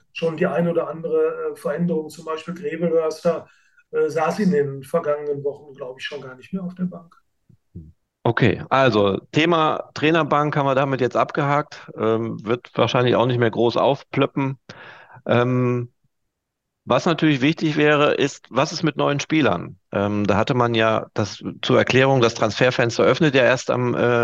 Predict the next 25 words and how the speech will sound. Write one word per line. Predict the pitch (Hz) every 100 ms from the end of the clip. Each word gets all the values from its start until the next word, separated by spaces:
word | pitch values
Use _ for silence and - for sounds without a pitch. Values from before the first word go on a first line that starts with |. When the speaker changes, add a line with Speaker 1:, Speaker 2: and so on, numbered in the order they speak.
| 113 104
Speaker 2:
ersten | 120 - 123
Januar. | 117 120 113 113 - -
Trotz | - 143 156
alledem | 127 110 131 131
gibt | 131 -
es | -
ja | 117 113
Möglichkeiten, | 104 123 131 117 - 120 110 - 104 95 - - - - _
äh, | 98 101 95
Spieler | - 123 113
schon | - 107
als | 95 -
Gastspieler | 120 - - - 110 110 101
einzuladen | 104 117 - 107 101 101 101 98
und, | 95 95 92
ähm, | - 95 98 98 -
dort | 98 -
quasi | - 101 95 95
schon | 107
mit | 107 -
in |
die | 98
Mannschaft | 101 107 101 -
zu |
nehmen. | 98 98